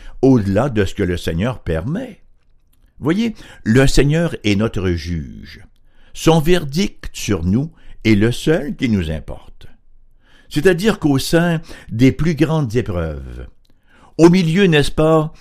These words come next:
de la multitude des souffrances qui peuvent se succéder, des saisons, même quand nous sommes persécutés pour notre foi, nous pouvons avoir une paix, pour employer l'expression de Paul, hein, une paix qui surpasse toute intelligence,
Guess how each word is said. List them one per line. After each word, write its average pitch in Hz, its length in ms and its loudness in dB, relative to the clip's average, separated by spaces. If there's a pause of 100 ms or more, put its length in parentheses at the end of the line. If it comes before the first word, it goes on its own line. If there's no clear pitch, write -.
(380)
de 104 160 2
la 135 200 4
multitude 160 720 0
des 117 160 -2
souffrances 120 540 -2
qui - 100 -6
peuvent 104 300 -2
se 92 100 -8
succéder, 85 640 -6
des 85 160 -6
saisons, 87 480 -6 (640)
même 220 340 0
quand 165 160 0
nous 165 140 0
sommes 170 340 0
persécutés 143 720 0
pour 101 200 0
notre 87 340 -4
foi, 190 460 -2 (500)
nous 110 200 2
pouvons 107 520 -2
avoir 98 540 -4
une 85 280 -8 (240)
paix, 120 380 2 (760)
pour 87 140 -10
employer 92 240 -4
l'expression 90 440 -6
de 82 120 -4
Paul, 104 340 -2
hein, 101 120 -4 (200)
une 104 300 0
paix 139 200 0
qui 113 140 -4
surpasse 107 600 -6
toute 139 160 -4
intelligence, 104 920 -4